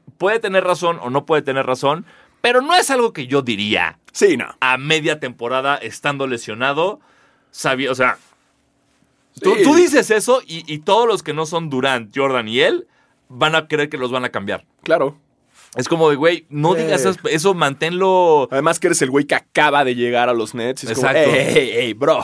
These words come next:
Speaker 1: Sí.
Speaker 2: <laughs> Y dos, no eres LeBron.
Speaker 1: Mm, por favor,
Speaker 2: Ajá.
Speaker 1: ya nos dimos cuenta.
Speaker 2: Sí.
Speaker 1: Entonces, muy mal.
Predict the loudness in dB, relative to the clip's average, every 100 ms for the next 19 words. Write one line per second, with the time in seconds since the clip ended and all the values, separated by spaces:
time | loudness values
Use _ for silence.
0 | -8 -14 -10 0 2 2 0 -20 -20 _
1 | -6 0 4 2 0 -8 -8 -10 -8 -8
2 | -10 _ -12 -12 -12 -12 -8 -10 -10 -10
3 | -12 -8 -6 -6 -8 -6 -4 -4 -6 _
4 | -10 -10 -10 -10 -6 0 2 4 2 2
5 | -2 -6 -2 0 0 0 -2